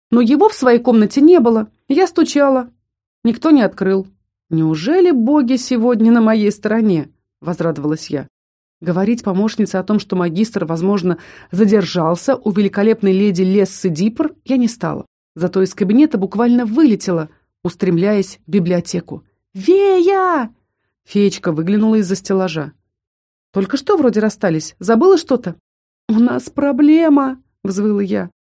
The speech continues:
и устремилась подальше между шкафами. Вея торопливо полетела за мной. "Что с тобой?"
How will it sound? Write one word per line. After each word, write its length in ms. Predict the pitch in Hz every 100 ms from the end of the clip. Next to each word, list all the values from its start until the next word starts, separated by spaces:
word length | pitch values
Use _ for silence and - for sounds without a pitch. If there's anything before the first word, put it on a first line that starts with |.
| _ _ 208
и 60 |
устремилась 540 | 196 - 220 240 233 -
подальше 480 | 202 190 220 -
между 300 | 196 190 180
шкафами. 640 | 190 - 180 180 160 160 _ _ _ _ _ _ -
Вея 220 | 170 175
торопливо 460 | 165 170 - 180 180
полетела 420 | 185 180 190 165
за 160 | 156 160
мной. 260 | 156 147 _ _
"Что 220 | - 233
с 80 | -
тобой?" 320 | 165 151 151